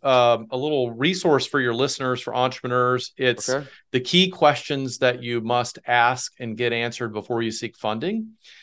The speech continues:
Speaker 1: And I popped that on my website. I put, I put up a sup-, a special
Speaker 2: Alrighty.
Speaker 1: page just for your listeners. And here's the, the website. It's V P C, Victor Paul Charlie dot capital. There's no dot com.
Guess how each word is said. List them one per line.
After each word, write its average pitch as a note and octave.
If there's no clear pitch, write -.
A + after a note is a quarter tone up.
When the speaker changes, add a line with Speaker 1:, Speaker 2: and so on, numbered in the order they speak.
Speaker 1:
And C3+
I B2+
popped F3
that F#3
on E3+
my D#3+
website. C#3+
I A#2+
put, C#3+
I -
put C3+
up A#2+
a -
sup-, -
a A#2
special C#3
Speaker 2:
Alrighty. -
Speaker 1:
page C3
just B2+
for C3+
your C3
listeners. A#2
And A2+
here's C3+
the, A2+
the A2
website. A#2
It's B2+
V D3+
P D3
C, D3
Victor D3
Paul C3
Charlie C3+
dot B2+
capital. D#3+
There's A2
no B2+
dot C#3
com. G2+